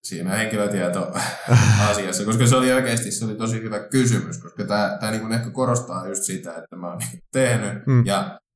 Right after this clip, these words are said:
Speaker 1: tota, sitten sitä kautta ikään kuin o-, avaan itseni niinku haavoittuvuudelle.
Speaker 2: Kyllä,
Speaker 1: Koska
Speaker 2: siis ihmisiähän tässä kaikki on, ja se, että
Speaker 1: Niin,
Speaker 2: miten niinku
Speaker 1: niin.
Speaker 2: säkin reagoit heti, että hei, tohon on syvä idea, niin siis hei, mitä mä tykkäsin
Speaker 1: Mm.
Speaker 2: niinku sun tavasta reagoida siihen,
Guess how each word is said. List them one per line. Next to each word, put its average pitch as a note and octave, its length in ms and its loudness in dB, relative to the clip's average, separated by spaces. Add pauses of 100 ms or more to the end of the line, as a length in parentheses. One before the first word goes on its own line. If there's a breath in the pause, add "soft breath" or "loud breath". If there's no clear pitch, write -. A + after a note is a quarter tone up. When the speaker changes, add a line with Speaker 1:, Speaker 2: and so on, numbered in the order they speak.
(300)
Speaker 1:
tota, F#2 600 -6 (1040)
sitten G2 280 -2
sitä F#2+ 260 0
kautta F2 320 -2
ikään F2+ 260 -4
kuin F2 240 -8 (1200)
o-, - 260 -4 (380 loud breath)
avaan A#2+ 440 4
itseni A2 340 2
niinku G2+ 380 -2
haavoittuvuudelle. F2+ 1200 0 (120)
Speaker 2:
Kyllä, D#3+ 220 4
Speaker 1:
Koska B2+ 160 2
Speaker 2:
siis F#3+ 160 2
ihmisiähän C3 380 4
tässä A#2+ 180 -6
kaikki B2 360 -2
on, G2+ 60 2
ja G2+ 120 0
se, A#2+ 140 0
että A2+ 160 -4
Speaker 1:
Niin, G#2 100 2
Speaker 2:
miten A2+ 160 4
niinku A2+ 180 4
Speaker 1:
niin. A2+ 140 4
Speaker 2:
säkin C3+ 280 0
reagoit B2 380 4
heti, A#2 200 4
että A2 180 2
hei, A2 140 2
tohon A#2+ 220 6
on A#2 60 2
syvä A2 280 0
idea, G2 320 2
niin F2+ 160 -4 (220)
siis B2 240 -4
hei, D#3 140 0
mitä A#2+ 220 2
mä G2+ 80 2
tykkäsin F#2 420 0
Speaker 1:
Mm. G2 60 2
Speaker 2:
niinku G#2 400 2
sun A2+ 180 2
tavasta G#2+ 320 2
reagoida G2 420 2
siihen, G2 380 0